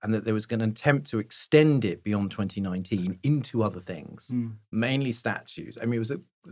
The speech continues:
Speaker 1: th-, slim pickings. Um, and you wrote a great piece for Conservative Home last year called The Right Would Be Wrong to Wage a War on Woke.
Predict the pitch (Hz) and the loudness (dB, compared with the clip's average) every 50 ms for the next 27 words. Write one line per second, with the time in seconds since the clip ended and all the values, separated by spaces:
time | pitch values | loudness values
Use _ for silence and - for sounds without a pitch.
0 | 107 - _ - - 208 214 - - - 196 180 165 135 151 139 - - - - | -20 -20 _ -2 -2 -2 -2 -2 -4 4 4 4 6 6 4 2 2 2 -4 -6
1 | - - - - - - - - - - - - - - - - - - 143 143 | -6 -12 -14 -18 -20 -18 -16 -16 -16 -14 -16 -16 -18 -18 -20 -2 8 8 8 8
2 | - 151 156 170 233 254 254 220 190 156 143 - 156 175 185 185 180 180 - 160 | 10 8 10 10 10 12 12 12 12 10 8 8 10 10 10 10 8 6 6 6
3 | 160 143 - - - 120 110 123 113 110 - 131 123 113 120 117 110 - 120 120 | 6 6 4 2 -2 0 2 2 2 6 6 6 6 6 4 0 4 6 6 6
4 | 110 101 92 92 - - 92 90 - - 101 92 92 107 95 104 110 113 113 110 | 6 4 4 0 -2 -2 -2 -2 -2 -4 -10 -4 -2 -2 2 4 4 4 4 4
5 | - 110 101 - 101 98 95 92 95 107 110 107 107 107 107 - 101 98 104 101 | 2 -2 -2 0 -2 -2 -2 2 4 4 6 6 4 4 2 -4 -2 0 0 0
6 | 101 92 - 101 87 95 101 95 92 92 90 92 92 101 98 87 - - - - | 0 -2 -4 -6 -2 0 0 0 0 0 -2 -2 -2 -2 -2 -2 -4 -10 -14 -20